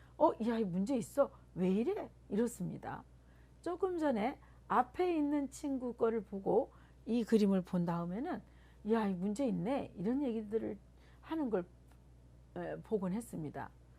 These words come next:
그러나 이렇게 그린 아이에게 선생님이 다가가 "얘, 똑바로 그려. 얘, 너는 왜 이렇게 딱 싼 거야?" 이렇게 하지 않습니다. 선생님이 다가가서 이렇게 기록에 보는 거죠. "이게 무엇이에요?" 라고 묻는 거예요.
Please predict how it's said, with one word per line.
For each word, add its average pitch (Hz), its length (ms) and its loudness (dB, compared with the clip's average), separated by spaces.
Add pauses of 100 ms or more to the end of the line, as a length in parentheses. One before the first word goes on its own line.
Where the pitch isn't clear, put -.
(180)
그러나 180 480 -4 (380)
이렇게 311 400 0
그린 262 340 0
아이에게 196 460 0
선생님이 214 500 -2
다가가 180 680 0 (800)
"얘, 285 300 4 (120)
똑바로 311 360 0
그려. 285 380 0 (180)
얘, 294 260 4
너는 269 340 0
왜 269 160 6
이렇게 320 260 0
딱 - 240 -2
싼 - 260 -2
거야?" 370 320 -2
이렇게 214 280 -8
하지 233 160 -10
않습니다. 208 600 -10 (760)
선생님이 320 440 0
다가가서 202 540 -4 (300)
이렇게 226 360 -2
기록에 226 480 10 (220)
보는 254 260 6
거죠. 202 320 8 (320)
"이게 208 220 6
무엇이에요?" 285 920 2
라고 254 200 -2
묻는 233 380 0
거예요. - 360 -6